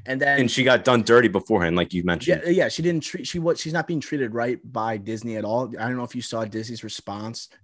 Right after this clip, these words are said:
Speaker 1: to, like,
Speaker 2: Harsh.
Speaker 1: the, the, the response that they came out with publicly was that they basically said that Scarlett Johansson's insensitive to covid nineteen.
Speaker 2: Yeah.
Speaker 1: Like, the fact that they put that out there, that's embarrassing. Like that, that, like,
Speaker 2: For a f-
Speaker 1: like, they,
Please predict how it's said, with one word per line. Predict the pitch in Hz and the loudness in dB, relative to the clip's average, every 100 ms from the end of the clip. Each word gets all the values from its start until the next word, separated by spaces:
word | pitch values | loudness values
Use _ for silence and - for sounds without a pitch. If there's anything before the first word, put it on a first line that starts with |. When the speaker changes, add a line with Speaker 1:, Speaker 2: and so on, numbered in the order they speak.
| - | -14
Speaker 1:
to, | - 117 123 123 | -6 -4 -4 -2
like, | 113 107 - | -4 -4 2
Speaker 2:
Harsh. | 90 76 - - _ _ - | 4 4 0 -12 _ _ -14
Speaker 1:
the, | 120 131 | -4 -4
the, | 117 123 - 127 | -2 -6 -6 -6
the | 120 | -6
response | 120 120 123 131 | -4 -4 -4 -4
that | 120 | -6
they | 110 113 | -6 -6
came | - 120 | -6 -4
out | 110 120 | -2 -2
with | 101 104 - | -4 -8 -4
publicly | 120 113 104 110 104 | -2 -2 -6 -6 -6
was | 101 104 | -6 -8
that | 110 | -6
they | 107 | -6
basically | 113 120 127 120 110 | -2 -4 -4 -6 -8
said | - 117 107 | -4 -6 -6
that | 107 104 - - | -8 -10 -14 -16
Scarlett | - 127 120 | -4 -2 -2
Johansson's | 110 123 127 110 - | -4 -6 -8 -12 -10
insensitive | 123 - - 120 113 107 | -10 -8 -6 -8 -8 -10
to | 98 | -10
covid | 101 117 110 | -10 -8 -8
nineteen. | 107 104 101 - 120 92 | -8 -8 -10 -10 -12 -2
Speaker 2:
Yeah. | 104 85 73 | 2 2 2
Speaker 1:
Like, | 127 | -4
the | - | -6
fact | 135 139 156 | -2 -2 0
that | 160 | -2
they | 139 | -4
put | - 147 | -4 -6
that | 139 127 | -2 0
out | 117 123 | 0 -2
there, | 151 151 147 - - | -2 -2 -4 -12 -2
that's | 123 156 | -2 0
embarrassing. | 143 113 110 95 - - 104 | -4 -2 -2 -2 -10 -18 -14
Like | - 117 | -8 -2
that, | 131 | 0
that, | 131 135 | 0 0
like, | 131 135 143 | -2 -6 -2
Speaker 2:
For | 135 190 | 6 6
a | |
f- | 156 | 6
Speaker 1:
like, | 139 _ 151 - - - | 0 _ -18 -18 -14 -2
they, | 185 | -2